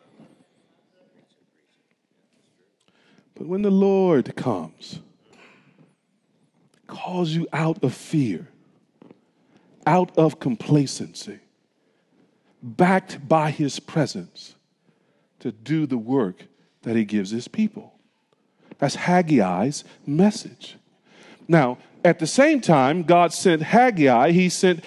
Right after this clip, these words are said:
Zechariah. So if you turn over one page in your Bible to seven ninety-three, the page, if you're using one of those pew Bibles, you, you'll be right there in the message of Zechariah. You might say the, the exiles were so stuck, God had to send them two prophets.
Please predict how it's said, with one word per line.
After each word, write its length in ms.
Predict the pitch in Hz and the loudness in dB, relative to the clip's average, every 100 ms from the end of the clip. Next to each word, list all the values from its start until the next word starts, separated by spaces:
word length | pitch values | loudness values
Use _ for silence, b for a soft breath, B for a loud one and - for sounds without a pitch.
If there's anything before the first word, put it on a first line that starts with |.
| B | B
Zechariah. 640 | 143 170 160 185 240 185 127 | 0 2 2 2 4 4 2
So 120 | - | 0
if 100 | 123 | -2
you 60 | 143 | -2
turn 200 | 170 160 | -2 0
over 160 | 147 | 0
one 300 | 131 147 165 | 0 2 0
page 340 | 170 175 165 160 | 2 4 4 2
in 120 | 151 | 0
your 80 | 143 | 0
Bible 420 | 139 156 180 208 | 4 4 4 2
to 240 | 175 139 - B | 4 2 2 B
seven 320 | - 170 156 | 0 2 4
ninety-three, 540 | 151 143 131 175 185 208 | 2 2 0 2 2 2
the 100 | 147 | 2
page, 320 | 160 151 117 | 2 2 -2
if 80 | 120 | -6
you're 80 | |
using 220 | 139 151 147 | -4 -2 0
one 100 | 147 | 0
of 60 | |
those 80 | 143 | 0
pew 180 | - 233 | 0 2
Bibles, 420 | 180 151 175 202 B B | 4 4 2 0 B B
you, 160 | 180 160 | 0 2
you'll 100 | 165 | 2
be 140 | 165 | 2
right 340 | 156 185 226 | 2 2 2
there 300 | - 202 196 - B - | 4 4 4 0 B 0
in 100 | 180 | 2
the 80 | 170 | 4
message 380 | 185 185 175 | 4 2 2
of 200 | 170 156 B - | 2 2 B -6
Zechariah. 840 | 143 170 165 156 151 131 101 82 - _ _ _ _ B B B | 2 2 4 4 4 4 0 -4 -8 _ _ _ _ B B B
You 80 | 196 | 2
might 180 | 226 233 | 4 4
say 180 | 226 202 | 4 6
the, 280 | 185 165 156 | 6 4 4
the 140 | 175 | 6
exiles 460 | 214 190 196 185 170 | 6 6 4 4 4
were 80 | 165 | 0
so 240 | 151 196 | 4 2
stuck, 340 | - 196 160 156 | 4 4 4 4
God 240 | 170 165 | 6 6
had 140 | 165 | 4
to 80 | 147 | 2
send 180 | 160 151 | 2 2
them 80 | 143 | 2
two 220 | - 180 | 2 0
prophets. 580 | 156 110 90 - - | 2 0 0 -16 -18